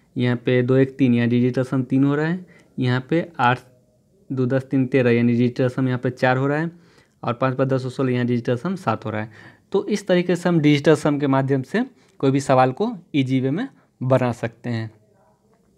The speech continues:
जैसे ये सब सवाल खुद से प्रैक्टिस कर लेना है। एक सवाल ये रहा और एक सवाल ये रहा, जिससे यही सवाल है। अगर हम इसको देखें तो दो एक तीन एक चार, यहाँ डिजिट का सम चार हो रहा है,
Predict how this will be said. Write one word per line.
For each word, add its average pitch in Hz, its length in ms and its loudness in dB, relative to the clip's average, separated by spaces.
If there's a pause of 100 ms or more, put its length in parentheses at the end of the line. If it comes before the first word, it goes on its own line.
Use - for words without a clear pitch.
(440)
जैसे 131 260 2
ये 156 60 6
सब 151 180 2
सवाल 151 300 4
खुद 147 220 -4
से 147 140 -4
प्रैक्टिस 135 380 -2
कर 147 100 -2
लेना 143 200 -2
है। 180 220 -6 (880)
एक 131 160 -10
सवाल 135 300 4
ये 135 140 4
रहा 143 240 -2 (880)
और 131 220 -2
एक 120 200 0
सवाल 139 300 0 (560)
ये 117 180 -2
रहा, 107 220 -8 (1700)
जिससे 147 260 0
यही 165 240 6
सवाल 117 340 2
है। 139 80 0
अगर 143 160 2
हम 156 120 2
इसको 160 220 -2
देखें 151 320 -2 (440)
तो 143 100 0
दो 147 160 2
एक 170 180 0
तीन 165 140 4
एक 165 120 0
चार, 185 260 0 (320)
यहाँ 127 160 2
डिजिट 135 260 0
का 147 120 0
सम 139 200 0
चार 147 220 2
हो 156 80 0
रहा 160 140 0
है, 180 140 -6